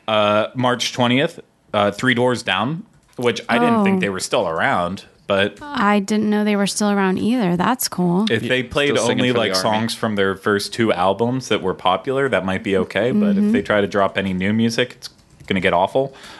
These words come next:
Speaker 1: Uh, March twenty-sixth, I'll be there for this one as long as we're in town. R E O Speedwagon. That'll be fun. Uh,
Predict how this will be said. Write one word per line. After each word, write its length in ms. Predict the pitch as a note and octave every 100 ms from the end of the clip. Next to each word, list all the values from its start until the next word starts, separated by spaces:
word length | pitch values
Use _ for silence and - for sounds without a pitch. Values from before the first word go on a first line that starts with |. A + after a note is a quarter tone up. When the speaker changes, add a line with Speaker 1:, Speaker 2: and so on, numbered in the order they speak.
| -
Speaker 1:
Uh, 200 | G#2 G#2
March 300 | G#2+ B2 B2+
twenty-sixth, 540 | C3 B2 A2+ A#2+ A2
I'll 80 | G#2+
be 140 | G2+ G#2+
there 160 | G#2
for 120 | G2
this 240 | G2+ G2 -
one 140 | F#2
as 140 | F2 -
long 160 | F#2
as 120 | F2+ -
we're 180 | F#2+
in 120 | F2 E2+
town. 420 | - F#2 F2 F2
R 180 | G2 F#2+
E 100 | F2+ F2+
O 40 |
Speedwagon. 800 | E2+ - F#2 E2 F2 D#2 E2 E2+ - - -
That'll 200 | G2 F#2+
be 80 | F2
fun. 340 | - E2+ E2 F#2+ - - - - -
Uh, 300 | F#2+ G2